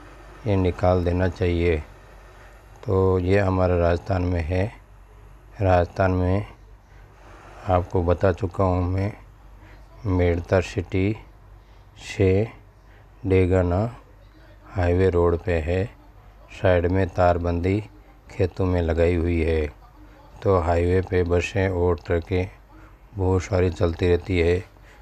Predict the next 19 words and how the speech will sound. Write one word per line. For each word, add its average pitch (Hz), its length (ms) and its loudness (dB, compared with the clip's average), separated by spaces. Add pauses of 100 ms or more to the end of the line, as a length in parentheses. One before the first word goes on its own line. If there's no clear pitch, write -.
(200)
तो 95 160 0
ऐ-, 101 140 -6 (640)
ऐसे 98 300 2
गाय 90 280 4
आती 90 520 0
है 90 160 2 (680)
जंगली 95 400 2
गाय, 90 300 2 (460)
तो 98 120 0
उनको 90 400 -4
बहुत 90 300 0
चोट 92 280 2
लगती 95 400 -6
है 92 260 -2 (140)
और 90 160 2
बहुत 87 340 0 (1400)
परेशानी 95 480 2
आती 87 340 0
है। 95 160 2